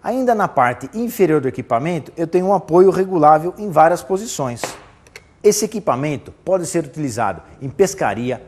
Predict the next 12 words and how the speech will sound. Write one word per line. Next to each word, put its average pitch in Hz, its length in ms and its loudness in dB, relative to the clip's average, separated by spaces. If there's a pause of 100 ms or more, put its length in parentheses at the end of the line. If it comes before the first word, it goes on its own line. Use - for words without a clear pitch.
(100)
falta 208 420 0
de 165 80 -2
energia 135 500 -4
elétrica, 117 560 -6 (200)
navegação, 151 920 -2 (260)
acampamento, 147 920 -2 (120)
segurança 175 680 -4
noturna, 156 600 -8 (300)
em 240 160 -6
várias 165 560 -2
outras 170 260 -4
situações. 156 680 -10